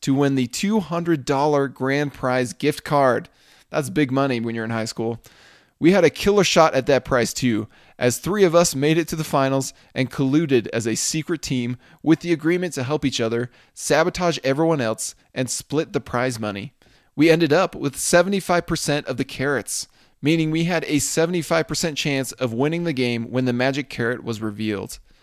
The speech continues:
And yet we still lost <laughs> to another lucky son of a gun. That tournament, roughly a decade ago, may have been the last time I ever played Killer Bunnies.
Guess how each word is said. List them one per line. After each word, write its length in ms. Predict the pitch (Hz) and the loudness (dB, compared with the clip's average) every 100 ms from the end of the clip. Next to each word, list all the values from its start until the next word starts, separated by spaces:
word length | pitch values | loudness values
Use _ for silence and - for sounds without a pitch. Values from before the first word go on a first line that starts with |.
| _ _ - | _ _ 0
And 180 | 143 | 2
yet 220 | 147 165 147 | 6 6 6
we 180 | 156 151 | 2 0
still 720 | - - 160 165 160 160 - - - | -4 0 4 6 6 4 -2 -16 -6
lost 680 | 131 139 127 - - - - - | 2 4 4 2 -2 -6 -14 -20
<laughs> 140 | - | -18
to 160 | - 151 | 0 4
another 400 | 151 156 160 156 | 6 6 6 4
lucky 320 | 147 143 147 | 4 2 0
son 240 | 127 147 139 | 0 2 2
of 80 | |
a 60 | 127 | 0
gun. 320 | 117 113 110 - _ _ _ - | -2 -2 -6 -14 _ _ _ 0
That 220 | 170 185 | 2 2
tournament, 460 | 170 160 160 151 _ _ | -2 -2 -4 -6 _ _
roughly 320 | 135 131 131 | -2 0 0
a 80 | 120 | -2
decade 380 | 107 120 151 131 | -2 -2 -2 -2
ago, 340 | 127 131 143 - _ _ - | 0 2 0 -4 _ _ -2
may 140 | 165 | 2
have 180 | 190 160 | 2 2
been 140 | 175 | 0
the 80 | 165 | 2
last 340 | 156 160 165 - | 2 2 0 -2
time 240 | 175 160 | -2 0
I 140 | 165 | -2
ever 240 | 127 131 147 | 0 0 -2
played 360 | - 127 120 - | 0 0 0 -2
Killer 240 | 123 120 | -4 -2
Bunnies. 480 | 117 117 107 113 | -2 -4 -6 -8